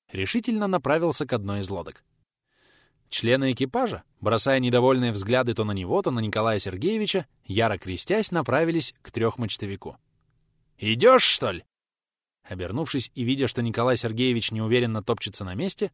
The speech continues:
окликнул он. "Иду, иду! Слышь, Васька, желаешь ладью новую в деле испробовать?" Кликнув княжича, тот решительно направился вслед за типом. И за ним, на ходу что-то там дожевывая, побежали двое ратников.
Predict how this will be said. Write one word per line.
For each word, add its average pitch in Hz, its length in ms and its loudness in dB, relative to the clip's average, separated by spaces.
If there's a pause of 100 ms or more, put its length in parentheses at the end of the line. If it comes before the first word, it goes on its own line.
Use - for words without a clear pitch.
(120)
окликнул 104 520 -8
он. 80 180 -12 (1000)
"Иду, 262 360 4
иду! 220 360 6 (520)
Слышь, 247 300 4
Васька, 190 420 6 (260)
желаешь 226 480 8
ладью 214 320 8
новую 165 340 6
в 135 40 2
деле 143 260 6
испробовать?" 117 560 2 (680)
Кликнув 92 420 -8
княжича, 190 460 0
тот 151 180 2
решительно 208 500 0
направился 151 560 0
вслед 104 280 -4
за 101 120 -2
типом. 85 340 -10 (1200)
И 107 140 -2
за 101 160 0
ним, 208 200 0
на 113 120 -2
ходу 139 280 0
что-то 135 280 0
там 120 200 0
дожевывая, 185 580 0
побежали 131 520 0
двое 110 300 -2
ратников. 90 500 -8